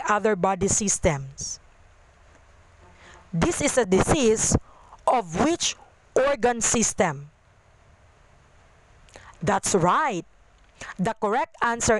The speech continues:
is endocrine system. This system consists of eight major glands that secrete hormones into the blood. These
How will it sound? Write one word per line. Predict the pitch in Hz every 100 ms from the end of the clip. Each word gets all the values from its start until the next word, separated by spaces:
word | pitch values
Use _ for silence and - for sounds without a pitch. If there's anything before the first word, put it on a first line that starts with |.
| 214
is | 240 349 - - - - - - - - - -
endocrine | 294 330 254 285 - 247 240 247 233
system. | - 220 175 - 190 139 156 - _ _ _ _ - - - - - -
This | 165 302 427
system | - - 294 - 226 185 190 196 - - -
consists | 233 208 330 269 220 - - - -
of | 220 170 - -
eight | 294 359 - - -
major | 220 247 302 247 214
glands | 170 180 175 175 160 - - - - 180
that | 226
secrete | - - - 277 - - -
hormones | - 285 269 196 180 175 -
into | 240 240 262
the | 220
blood. | 175 214 196 143 131 - - - - - - - - - - - - - -
These | 160 294 403 -